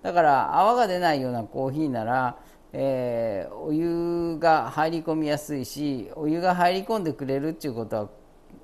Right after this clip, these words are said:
コーヒーの粉自体が、えー、水より重たい状態になっているわけだから、えー、問題が起きないわけですよ。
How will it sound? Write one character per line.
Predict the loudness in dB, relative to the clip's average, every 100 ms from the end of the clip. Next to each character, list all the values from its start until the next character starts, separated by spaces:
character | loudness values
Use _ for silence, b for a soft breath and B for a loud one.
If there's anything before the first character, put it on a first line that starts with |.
| -18
コ | -2 0
ー | 0
ヒ | 0
ー |
の | -2 -2
粉 | -2
自 | 0 -2 -2
体 | -2 0 2
が、 | 4 4 2 B B -10
え | -2 2
ー、 | 2
水 | 0 0 0
よ |
り | 2
重 | 0 0
た | 2 2
い | 2
状 | -4 -2
態 | -2 0
に | -2
な | 0 -2
っ | -2
て | -4
い | -2
る | 0
わ | -2
け | -2
だ | -4
か | 2
ら、 | 6 6 4 B B -20 -8
え | -4 -2 -2
ー、 | -4
問 | -4 -2 0
題 | 0 0
が | 0
起 | -4
き | -4
な | -2
い | -2
わ | -4
け | -10
で |
す | -14 -14
よ。 | -14